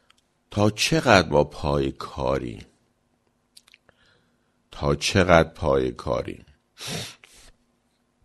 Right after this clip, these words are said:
تا چقدر مسئله را باور کردیم؟ تا چقدر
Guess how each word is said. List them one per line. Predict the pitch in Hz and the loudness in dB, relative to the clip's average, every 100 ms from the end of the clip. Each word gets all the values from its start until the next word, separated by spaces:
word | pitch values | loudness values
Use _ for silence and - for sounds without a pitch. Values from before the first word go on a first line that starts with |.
| - - _ _ _ - - _ _ _ _ _ _ _ _ _ _ _ - - - - - - | -20 -20 _ _ _ -20 -20 _ _ _ _ _ _ _ _ _ _ _ -20 -20 -20 -20 -20 6
تا | - 101 101 | 10 12 12
چقدر | - - 135 127 120 90 | 10 4 6 12 12 12
مسئله | 92 87 85 - 82 82 | 8 6 4 4 4 6
را | 82 82 | 6 6
باور | 73 76 76 73 73 73 | 6 4 4 6 4 2
کردیم؟ | - - 71 67 65 60 57 - - _ _ _ _ _ _ _ _ _ _ _ _ _ _ _ _ _ _ _ _ _ _ _ _ - | -2 -4 -2 -4 -6 -8 -10 -12 -20 _ _ _ _ _ _ _ _ _ _ _ _ _ _ _ _ _ _ _ _ _ _ _ _ -8
تا | - 98 95 | 4 6 6
چقدر | - - 127 120 120 110 95 82 85 82 | 4 2 4 10 12 12 10 6 4 4